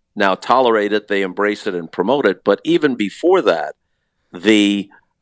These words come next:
explosion of information, there would have been so much more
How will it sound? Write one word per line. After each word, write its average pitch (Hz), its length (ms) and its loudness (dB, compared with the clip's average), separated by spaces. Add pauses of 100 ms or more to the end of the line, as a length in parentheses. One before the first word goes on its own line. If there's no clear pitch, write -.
explosion 135 720 0
of 90 120 0
information, 117 960 -2 (420)
there 113 100 2
would 131 160 4
have 135 80 -4
been 123 140 0
so 196 240 -2
much 143 260 -2
more 113 220 0